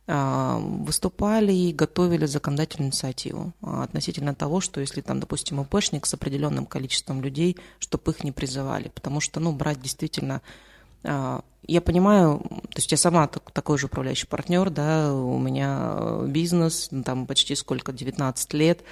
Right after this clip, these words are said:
и я понимаю, что, чтобы стать мной, да, мне пришлось пройти путь двадцать два года.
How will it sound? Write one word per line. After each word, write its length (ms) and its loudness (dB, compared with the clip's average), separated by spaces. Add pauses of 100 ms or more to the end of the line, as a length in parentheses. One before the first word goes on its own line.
(320)
и 100 0
я 460 2
понимаю, 420 2
что, 640 0 (180)
чтобы 680 0
стать 380 2
мной, 340 6
да, 260 4
мне 160 4
пришлось 420 0
пройти 320 -4
путь 240 -6
двадцать 380 -2
два 160 -2
года. 360 -2